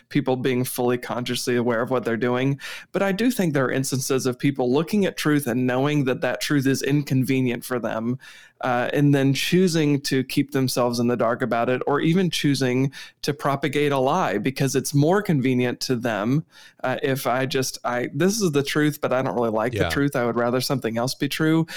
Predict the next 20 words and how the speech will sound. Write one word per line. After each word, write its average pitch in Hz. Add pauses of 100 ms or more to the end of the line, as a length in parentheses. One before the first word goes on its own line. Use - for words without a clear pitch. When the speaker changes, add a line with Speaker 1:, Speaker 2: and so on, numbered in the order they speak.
Speaker 1:
So -
I'm 147
just 160
gonna 131
ignore 120
the 151
fact 151
that 135
it 123
exists, 135
or 165
I'm 180
just 165
gonna 143
tell 151
a, 131
a 131
bald-faced 123
lie. 104
Speaker 2:
Yeah. 90